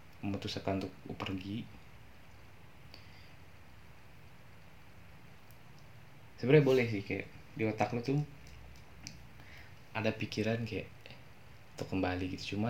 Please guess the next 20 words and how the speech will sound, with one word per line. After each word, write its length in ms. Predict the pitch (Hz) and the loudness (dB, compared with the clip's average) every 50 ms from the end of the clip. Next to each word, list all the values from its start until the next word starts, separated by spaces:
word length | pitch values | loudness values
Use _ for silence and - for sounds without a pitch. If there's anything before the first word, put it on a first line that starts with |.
| 117 | 4
ya 80 | 101 95 | 2 2
balik 240 | 92 92 92 90 - | 2 0 0 2 4
lagi 240 | 107 120 120 113 104 | 4 4 4 4 2
kan, 240 | 98 92 95 92 - - - - - - - - - - - - - - - - - - - - | 2 0 0 -2 -4 -8 -12 -14 -14 -14 -14 -14 -14 -14 -14 -14 -14 -14 -14 -16 -16 -12 -2 4
lo 160 | 110 110 113 | 8 8 8
harus 320 | 110 104 - - - - - - - - - - - - - - - - - - - - | 8 6 2 -2 -6 -8 -8 -10 -14 -16 -16 -14 -14 -14 -14 -14 -14 -16 -16 -14 -8 -6
lihat 160 | 92 90 - | -4 -4 -4
keadaannya 800 | - 90 87 90 92 101 120 117 107 101 98 98 95 95 98 98 | -2 0 4 6 6 6 8 6 4 4 2 0 0 -2 -2 -2
dan 240 | 95 92 87 90 90 | -2 -2 -2 -2 -2
juga 240 | 92 95 104 110 113 | 0 2 2 4 4
lo 80 | 123 127 117 | 4 4 2
harus 240 | 104 101 98 - - - - - - - - - - - - - - - - | 2 2 0 -2 -4 -8 -10 -14 -14 -16 -16 -16 -16 -16 -16 -16 -16 -10 -6
mikirin 560 | 110 104 98 - 101 98 95 95 92 95 92 92 | -4 -4 -2 0 2 2 4 4 2 2 0 0
baik 240 | 92 92 - - | 0 -2 0 0
buruknya 320 | 95 95 92 - - 95 92 | 0 0 0 0 0 0 2
di 160 | 90 92 90 | 2 2 2
diri 240 | 92 92 92 90 92 | 2 2 2 0 0
lo 80 | 95 | -2
sendiri 480 | 92 95 92 95 98 95 95 92 90 87 | -2 0 2 2 4 4 4 2 0 0
gitu. 240 | 90 - 78 - | -2 -6 -8 -8